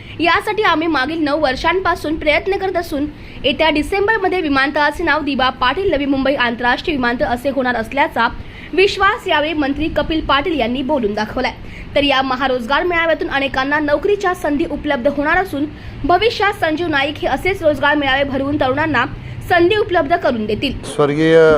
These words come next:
Speaker 2: लोकनेते दिबा पाटील साहेब यांच्या जयंतीच्या निमित्ताने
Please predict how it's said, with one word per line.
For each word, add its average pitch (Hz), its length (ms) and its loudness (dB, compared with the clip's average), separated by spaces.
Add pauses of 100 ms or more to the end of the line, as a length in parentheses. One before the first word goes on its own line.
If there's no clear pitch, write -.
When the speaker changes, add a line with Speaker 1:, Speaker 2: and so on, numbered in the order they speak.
(200)
Speaker 2:
लोकनेते 151 560 4
दिबा 135 280 2
पाटील 147 460 0
साहेब 143 380 0
यांच्या 135 280 0
जयंतीच्या 131 560 -2
निमित्ताने 131 500 0